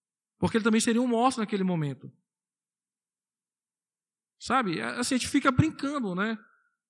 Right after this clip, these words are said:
A gente perde a perspectiva do que é ser cristão. Então,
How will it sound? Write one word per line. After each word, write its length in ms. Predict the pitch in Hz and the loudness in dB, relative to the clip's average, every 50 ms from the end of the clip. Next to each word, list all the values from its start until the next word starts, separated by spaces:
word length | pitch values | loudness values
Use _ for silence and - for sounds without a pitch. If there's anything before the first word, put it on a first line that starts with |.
| _ | _
A 60 | - 196 | -10 -10
gente 220 | 175 - - 220 | -6 -4 -4 -4
perde 400 | - - 226 226 247 254 247 226 | -2 -2 0 2 2 2 2 2
a 40 | 220 | 0
perspectiva 520 | 233 220 - - 220 - - - 226 220 | 0 -2 -2 -2 -4 -4 -4 -2 -2 -2
do 120 | 202 220 214 | -2 -4 -4
que 120 | - 226 | 0 0
é 60 | 226 | 0
ser 200 | 220 - - 233 | 0 0 -2 -4
cristão. 580 | - - 240 240 - - - 208 196 190 185 175 - - - _ _ _ _ _ _ _ _ _ _ _ _ _ | -4 -4 -4 -2 -2 0 0 0 2 2 0 -4 -6 -14 -20 _ _ _ _ _ _ _ _ _ _ _ _ _
Então, 220 | 208 - 247 285 | 0 2 2 2